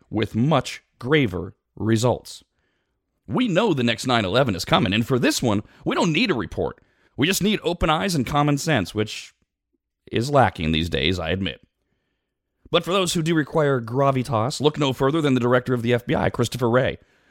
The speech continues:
who has begun publicly sounding the alarm about the impending doom that awaits America. Incidentally, when a figure of his stature begins saying things like what he did last week to the media,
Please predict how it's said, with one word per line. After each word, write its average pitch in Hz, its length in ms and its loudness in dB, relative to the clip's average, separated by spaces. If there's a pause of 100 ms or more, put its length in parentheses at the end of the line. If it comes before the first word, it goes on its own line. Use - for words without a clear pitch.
(140)
who 160 80 2
has 160 100 2
begun 156 320 0
publicly 185 500 0
sounding 185 480 2
the 180 80 2
alarm 131 380 2
about 117 240 2
the 123 80 -2
impending 143 600 0
doom 135 380 2
that 120 100 2
awaits 107 320 0
America. 151 380 0 (800)
Incidentally, 156 480 0
when 135 120 2
a 117 40 -2
figure 170 280 -2
of 113 100 -2
his 147 180 0
stature 165 500 -2 (300)
begins 131 320 0
saying 135 320 0
things 143 320 -2
like 120 140 -4
what 127 120 0
he 120 60 -2
did 127 160 0
last 123 260 0
week 131 140 -4
to 117 80 -4
the 104 100 0
media, 135 380 2